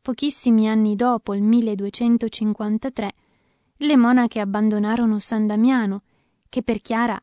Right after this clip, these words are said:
era un evidente simbolo storico ideale, per trasferirsi all'interno di Assisi, nell'attuale Basilica di Santa Chiara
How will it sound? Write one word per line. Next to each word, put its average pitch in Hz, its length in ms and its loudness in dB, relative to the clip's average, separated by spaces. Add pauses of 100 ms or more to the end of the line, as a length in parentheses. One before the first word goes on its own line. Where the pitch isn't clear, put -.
era 262 240 0
un 220 120 2
evidente 220 580 2
simbolo 220 600 0
storico 226 680 -6
ideale, 208 600 -6 (680)
per 349 180 -2
trasferirsi 262 920 -2
all'interno 233 760 2
di 214 100 -4
Assisi, 214 560 -6 (460)
nell'attuale 254 760 2
Basilica 220 640 -4
di 208 100 -8
Santa 226 380 -2
Chiara 202 440 -10